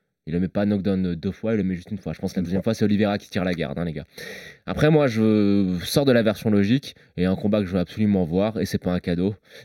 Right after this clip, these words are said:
Speaker 1: Mais là, il a... il s'est débarrassé d'un, d'un gros prospect sur sa route. Ah, moi, je veux voir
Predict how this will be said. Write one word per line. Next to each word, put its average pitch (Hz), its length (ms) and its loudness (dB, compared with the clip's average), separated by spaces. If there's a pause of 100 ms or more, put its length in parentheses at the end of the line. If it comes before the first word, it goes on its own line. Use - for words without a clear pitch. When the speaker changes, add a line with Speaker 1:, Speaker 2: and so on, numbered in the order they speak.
Speaker 1:
Mais 95 120 2
là, 107 320 2
il 92 180 0
a... 78 440 -2
il 76 80 -10
s'est - 100 -8
débarrassé 95 460 0
d'un, 80 280 -2
d'un 78 140 -4
gros 82 220 -6
prospect 95 420 -4
sur - 200 -10
sa - 100 -6
route. 92 340 -6 (460)
Ah, - 100 -16
moi, 55 160 -10
je - 80 -16
veux 55 80 -12
voir 62 160 -10